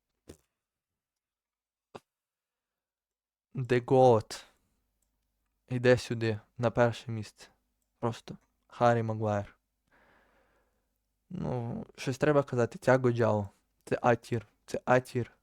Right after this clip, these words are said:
Це А-тір. Це А-тір. Це сто відсотків. Боже, я за нього кожну фіфу граю. Я від нього кожну фіфу просто балдею. то, що він виробляє на полі, ну, це просто.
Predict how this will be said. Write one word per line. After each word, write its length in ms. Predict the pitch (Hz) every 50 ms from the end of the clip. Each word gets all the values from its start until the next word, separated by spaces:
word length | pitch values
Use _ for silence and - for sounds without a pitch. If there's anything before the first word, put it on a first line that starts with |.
| _ _ _
Це 240 | - - 127 - - _
А-тір. 680 | - 127 151 175 180 - _ - - 156 151 139 - -
Це 240 | - - - 123 117 -
А-тір. 560 | - 131 135 151 151 - - - 135 127 117
Це 140 | - - 113
сто 200 | - - - 131
відсотків. 640 | 131 127 127 - 127 120 - - - - 113 - _ -
Боже, 340 | 123 117 127 127 120 117 117
я 160 | 120 127 123
за 80 | 120 123
нього 180 | 131 135 131
кожну 300 | 131 - 139 135 135 131
фіфу 320 | 120 - - - - 127 117
граю. 320 | 113 113 107 107 107 110
Я 80 | 113 113
від 160 | 117 120 120
нього 140 | 127 127 123
кожну 320 | - 131 131 127 127 123 - - - - - -
фіфу 360 | - - - 127 - - 156 156
просто 400 | - - 143 143 - - 131 120
балдею. 640 | 117 120 120 117 113 113 120 120 120 113 104 101 - _ _ _ _ _ _ -
то, 60 | 135
що 220 | 120 - - - 131
він 100 | 127 120
виробляє 480 | 117 117 117 113 110 120 117 117 113
на 100 | 110 107
полі, 360 | 107 - - 127 123 120 117
ну, 180 | 113 113 117 110
це 180 | - - - -
просто. 480 | - - 262 - - - - - -